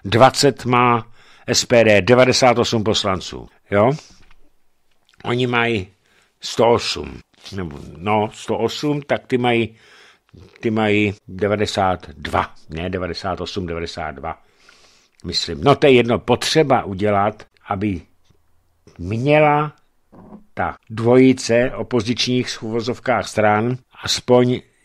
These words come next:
nějakou podporu a mě-, získali sto jedna hlasů při vyslovení nedůvěry vlády. Pokud se toto nepodaří, tak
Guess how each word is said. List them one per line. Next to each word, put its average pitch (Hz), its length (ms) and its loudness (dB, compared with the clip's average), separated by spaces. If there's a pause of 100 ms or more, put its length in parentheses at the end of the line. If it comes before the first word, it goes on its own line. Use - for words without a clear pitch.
nějakou 113 720 0
podporu 117 800 0 (180)
a 98 100 -6
mě-, 101 180 -2 (180)
získali 107 460 0
sto - 380 2
jedna 95 500 0 (100)
hlasů 92 420 -4
při 90 320 -6 (280)
vyslovení 98 600 2
nedůvěry 82 680 -4 (240)
vlády. 69 480 -4 (240)
Pokud 123 300 -2
se 139 160 4
toto - 380 2
nepodaří, 82 680 -2 (920)
tak 104 140 -2